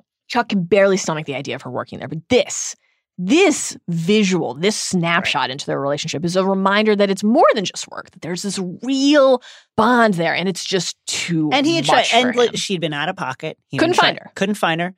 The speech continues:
Speaker 2: couldn't get in touch with her. And as he said, "This doesn't feel like I'm just out of pocket for
Speaker 1: Right.
Speaker 2: a little while."
Speaker 1: This really robs Chuck of power, not only over his case with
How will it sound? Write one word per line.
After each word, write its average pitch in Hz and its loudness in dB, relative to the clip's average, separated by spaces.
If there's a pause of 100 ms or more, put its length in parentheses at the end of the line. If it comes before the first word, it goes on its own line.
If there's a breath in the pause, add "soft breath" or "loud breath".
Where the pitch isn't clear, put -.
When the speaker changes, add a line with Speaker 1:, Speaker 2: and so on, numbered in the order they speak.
Speaker 2:
couldn't 202 -2
get 202 0
in 214 -6
touch - -2
with 160 -4
her. 170 -4 (160)
And 156 -2
as 156 -2
he 190 -6
said, 147 -4 (260)
"This 165 -4
doesn't 190 0
feel 170 2
like 135 -2 (100)
I'm 135 -2
just 135 -6
out 110 -6
of 113 -10
pocket - -16
for 180 0
Speaker 1:
Right. - -2
Speaker 2:
a - -14
little - -14
while." - -16 (260)
Speaker 1:
This 233 0
really 226 2
robs 175 2
Chuck - 0
of 160 -8
power, 160 0
not 214 4
only 277 2
over 135 0
his 131 -14
case - -10
with - -20